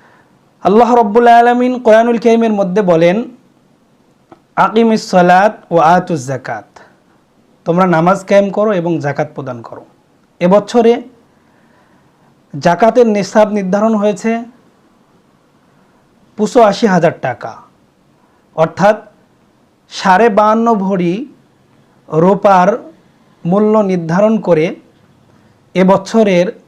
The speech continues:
যাকাতের নিসাব নির্ধারণ হয়েছে পঁচাশি হাজার টাকা এবং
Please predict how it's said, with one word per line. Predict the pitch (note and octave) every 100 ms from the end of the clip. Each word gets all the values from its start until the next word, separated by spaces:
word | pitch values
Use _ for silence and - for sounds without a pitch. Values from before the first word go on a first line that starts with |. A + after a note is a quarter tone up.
| _
যাকাতের | C#3+ E3 E3 F#3 F#3 F3
নিসাব | E3 G3 F3+
নির্ধারণ | F3 D#3+ F3+ F#3+
হয়েছে | F3+ F#3+ F3+ G#3+ A#3 - _ _ _ _ _ _ -
পঁচাশি | F#3 G#3+ F3+ - G3
হাজার | E3+ F3 -
টাকা | D3+ C#3 C#3+ E3+ - _ _ _ _ _ _ _ _ _ _
এবং | F#3 G3 F#3 B3